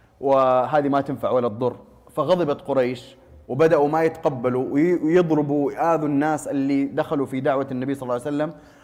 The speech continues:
وعمر بن الخطاب كان من ضمن الناس اللي احتمت وغضبت إنه ليش جات هذه الدعوة وفرقتنا وإحنا كنا مع بعض وكنا حبايب وحلوين، ليش يجي هذا الرجل يفرقنا؟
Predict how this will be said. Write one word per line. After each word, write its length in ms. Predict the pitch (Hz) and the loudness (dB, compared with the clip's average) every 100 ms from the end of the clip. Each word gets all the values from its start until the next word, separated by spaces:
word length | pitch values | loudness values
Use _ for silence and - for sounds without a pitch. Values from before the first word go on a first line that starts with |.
| - | -6
وعمر 300 | 131 190 208 | 0 2 2
بن 60 | 175 | -2
الخطاب 500 | 165 160 190 175 - | -4 0 2 2 0
كان 220 | 170 170 | -2 -2
من 180 | 165 156 | -2 0
ضمن 220 | 202 190 | 0 2
الناس 380 | 160 165 175 160 | 0 -2 -2 -2
اللي 160 | 139 | -4
احتمت 440 | 127 - 190 190 147 | -4 2 2 2 2
وغضبت 600 | 139 180 170 196 196 - - - | 2 4 4 2 0 -18 -20 -8
إنه 240 | 139 165 160 | -4 0 4
ليش 340 | 214 226 - | 6 4 0
جات 320 | 139 185 185 | 4 4 4
هذه 200 | 160 170 | 2 0
الدعوة 520 | 143 156 147 175 202 - - | 2 2 4 2 0 -2 -8
وفرقتنا 640 | 135 175 160 165 196 196 190 | 0 2 4 4 4 2 0
وإحنا 340 | 170 175 175 | 2 0 0
كنا 260 | 160 202 160 | 0 0 2
مع 120 | 147 | 2
بعض 420 | 165 160 160 - - - | 4 2 0 -6 -18 -10
وكنا 300 | 123 185 175 | -4 -2 -2
حبايب 460 | 147 147 151 147 120 | 0 4 6 4 0
وحلوين، 460 | 143 135 151 160 - - - | -4 -2 0 -4 -10 -16 -2
ليش 500 | 143 185 180 - - - - _ _ _ - | 2 2 0 -6 -20 -20 -20 _ _ _ -4
يجي 320 | 165 147 160 | -2 0 2
هذا 220 | 151 139 | 2 2
الرجل 320 | 135 151 143 | 2 0 -2
يفرقنا؟ 600 | 123 139 117 131 - 87 | -2 -2 0 0 -2 -12